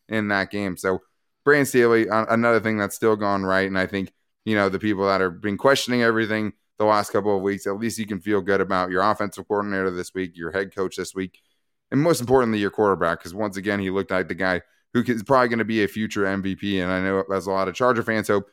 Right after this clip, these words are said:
a future Super Bowl winner. But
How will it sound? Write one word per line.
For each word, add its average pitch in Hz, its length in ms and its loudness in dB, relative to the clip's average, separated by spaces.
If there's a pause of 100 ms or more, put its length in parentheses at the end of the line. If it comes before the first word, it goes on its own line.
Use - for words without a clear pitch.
(140)
a 107 100 2
future 110 540 0
Super 104 360 -4
Bowl 92 320 0
winner. 92 380 -4
But 90 280 0